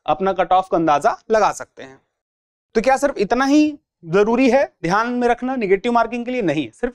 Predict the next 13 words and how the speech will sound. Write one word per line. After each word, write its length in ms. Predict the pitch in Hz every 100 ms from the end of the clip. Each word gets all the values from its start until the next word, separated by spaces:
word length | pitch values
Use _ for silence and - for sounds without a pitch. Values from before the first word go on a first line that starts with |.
| -
इतने 280 | 160 247
से 100 | 277
नहीं 240 | 226 151 160
होगा, 200 | 117 110 - _ _ _
कुछ 160 | 226 -
और 200 | 196 247
बातों 280 | 262 285 247
का 100 | 247
ध्यान 300 | 185 160 156
रखना 220 | 127 135
होगा, 240 | 120 113 120
जैसे 360 | 127 196 285
कि 300 | 262 156 175